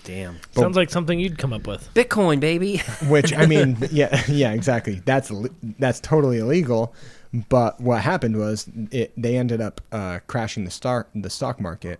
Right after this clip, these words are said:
Speaker 1: Damn.
Speaker 2: And that happened on Friday, September twenty-fourth,
Speaker 1: So they were
Speaker 2: eighteen sixty-nine.
Speaker 1: responsible for crashing the stock market?
Speaker 2: Yes.
Speaker 1: Just two dudes?
Speaker 2: Yes, two dudes.
Speaker 1: Holy shit.
Speaker 2: And, um, so it happened on a Friday.
Speaker 1: Did they
Speaker 2: And
Speaker 1: get hung after that?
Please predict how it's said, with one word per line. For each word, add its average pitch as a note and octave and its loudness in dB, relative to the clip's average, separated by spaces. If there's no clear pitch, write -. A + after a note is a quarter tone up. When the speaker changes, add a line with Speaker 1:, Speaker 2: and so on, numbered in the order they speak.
Speaker 1:
Damn. F#2+ -4
Speaker 2:
And A#2 0
that A2 -4
happened A2 -4
on G2 -6
Friday, G#2 -4
September G2 -8
twenty-fourth, F#2+ -8
Speaker 1:
So A#2+ 0
they B2 0
were D3+ 2
Speaker 2:
eighteen C#3+ 0
sixty-nine. C3 -6
Speaker 1:
responsible A2 -2
for G#2+ -6
crashing G2 -8
the F#2+ -12
stock - -12
market? D#2 -16
Speaker 2:
Yes. F2+ -8
Speaker 1:
Just A2 -4
two A2+ -6
dudes? G#2+ -6
Speaker 2:
Yes, A2 -6
two A#2 -2
dudes. G#2+ -2
Speaker 1:
Holy G#2+ -4
shit. F#2 -12
Speaker 2:
And, A#2+ 2
um, G#2 -4
so C3 -2
it B2 -4
happened A#2 -2
on B2+ 0
a C#3+ -2
Friday. G2+ -4
Speaker 1:
Did A2 -8
they A2+ 0
Speaker 2:
And A#2+ 2
Speaker 1:
get A#2+ -2
hung G#2 -8
after A2+ -8
that? C3+ -8